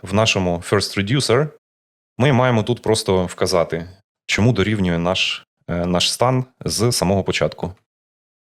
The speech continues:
Ось на самому початку, коли state, е, буде undefined, ми тут просто його визначаємо. Е, коли ми створили reducer, е, ми маємо це переказати до цієї функції.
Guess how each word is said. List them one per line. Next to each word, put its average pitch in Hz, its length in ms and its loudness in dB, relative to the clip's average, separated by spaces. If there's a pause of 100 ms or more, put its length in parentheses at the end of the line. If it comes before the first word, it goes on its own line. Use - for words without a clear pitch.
(840)
Ось 95 200 -2
на 104 60 2
самому 127 320 4
початку, 104 420 0
коли 92 180 -2
state, 87 460 -2 (540)
е, 82 240 -6
буде 85 460 -2 (260)
undefined, 135 600 0 (140)
ми 127 220 0
тут 107 220 -6
просто 92 300 -2
його 87 180 -2
визначаємо. 85 680 -6 (840)
Е, 92 160 0
коли 117 200 2
ми 175 120 4
створили 104 680 2
reducer, 135 680 0 (600)
е, 92 160 2
ми 143 320 2
маємо 101 380 2
це - 160 -2
переказати 139 640 0
до 131 320 2
цієї 117 340 0
функції. 92 600 -4